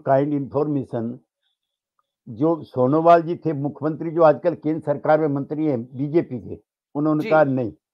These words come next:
Speaker 1: हम इसको आसाम में भी implement नहीं कर सकते।" ये जो वक्तव्य दिए गए हैं,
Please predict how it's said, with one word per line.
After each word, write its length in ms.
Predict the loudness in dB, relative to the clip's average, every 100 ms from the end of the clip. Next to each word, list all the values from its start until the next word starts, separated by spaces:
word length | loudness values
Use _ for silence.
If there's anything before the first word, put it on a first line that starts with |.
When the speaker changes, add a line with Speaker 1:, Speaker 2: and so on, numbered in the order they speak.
| _ _ -8
Speaker 1:
हम 140 | -8
इसको 380 | -6 -10 -4 4
आसाम 480 | 6 8 8 6 0
में 140 | 0
भी 100 | -2
implement 520 | -4 -4 -6 -4 -4 -4
नहीं 140 | -10
कर 140 | -10
सकते।" 420 | -12 -14 _ -18 -18 _ _ _ _ _
ये 180 | 0 0
जो 220 | 2 0
वक्तव्य 420 | 2 0 0 -4 -2
दिए 280 | -6 -4
गए 260 | -2 -2 -4
हैं, 260 | -6 -10